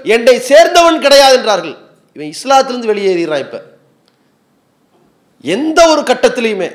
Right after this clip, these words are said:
இந்த செட்டு சேர்க்கிறதுல தனக்கு மேலே உள்ளவன் செய்கிற தவறு சரியா தவறா என்று பார்க்கணுமே தவிர, அவன் நம்ம ஆள், எனவே தப்பே செஞ்சாலும் நான் அவனுக்கு வக்காலத்து வாங்குவேன் என்றால், இங்கேதான்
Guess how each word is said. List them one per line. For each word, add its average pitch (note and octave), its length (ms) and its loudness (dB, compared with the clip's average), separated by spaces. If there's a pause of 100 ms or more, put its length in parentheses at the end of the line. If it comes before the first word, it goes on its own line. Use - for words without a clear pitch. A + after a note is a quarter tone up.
(120)
இந்த D#3+ 220 -8
செட்டு A#3+ 320 -2
சேர்க்கிறதுல A3 480 2 (720)
தனக்கு A3+ 340 -2
மேலே D4+ 380 4
உள்ளவன் B3+ 420 0
செய்கிற A#3+ 380 -2
தவறு C4 440 2 (320)
சரியா D4+ 840 0
தவறா C#4+ 360 4
என்று C4 220 2
பார்க்கணுமே A3+ 520 -2
தவிர, F#3 260 -6 (840)
அவன் E3+ 260 0
நம்ம C#4+ 280 2
ஆள், D#4 280 4 (260)
எனவே C#4 340 4 (140)
தப்பே G#3 480 0 (160)
செஞ்சாலும் C#4 440 2
நான் B3 160 2
அவனுக்கு G#3+ 240 -4
வக்காலத்து A#3 480 0
வாங்குவேன் G3+ 320 -2
என்றால், A3 360 0 (240)
இங்கேதான் A3 640 2